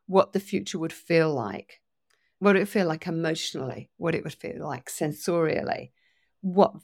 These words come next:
values people would apply to those unexpected situations they would find in the future, how they would make decisions, what values would inform their decisions. So it's very much about getting out there and working with designers, working with filmmakers,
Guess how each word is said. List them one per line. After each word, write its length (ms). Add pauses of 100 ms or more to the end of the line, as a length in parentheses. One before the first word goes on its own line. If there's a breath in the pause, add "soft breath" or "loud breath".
values 540
people 300
would 80
apply 600
to 140
those 640
unexpected 760
situations 880
they 100
would 180
find 380
in 120
the 80
future, 360
how 360
they 160
would 200
make 260
decisions, 600
what 180 (100)
values 360
would 120
inform 480
their 120
decisions. 600
So 180 (600 soft breath)
it's 160
very 240
much 220
about 240
getting 380 (180)
out 160
there 120
and 100
working 260
with 140
designers, 720
working 340
with 220
filmmakers, 840